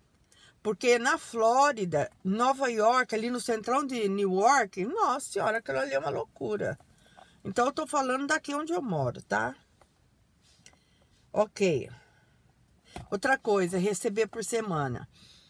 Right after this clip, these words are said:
Aqui, ou você recebe por semana, ou você recebe de quinze em quinze dias. Então, sempre você tem dinheiro, sabe?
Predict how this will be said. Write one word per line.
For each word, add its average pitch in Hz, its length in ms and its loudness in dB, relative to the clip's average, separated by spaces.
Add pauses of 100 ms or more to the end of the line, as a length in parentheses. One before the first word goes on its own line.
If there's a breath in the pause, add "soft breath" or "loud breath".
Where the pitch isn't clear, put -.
(500 soft breath)
Aqui, 262 400 2
ou 311 220 4
você 302 320 -4
recebe 233 400 -4
por 220 180 -8
semana, 269 760 -2
ou 240 120 -6
você 262 280 -6
recebe 254 380 -4
de 240 100 -10
quinze 247 360 -8
em 240 40 -8
quinze 247 320 -6
dias. 196 300 -2
Então, 320 320 -2
sempre 392 640 0
você 339 300 -4
tem 294 200 -6
dinheiro, 233 560 -4
sabe? 202 480 2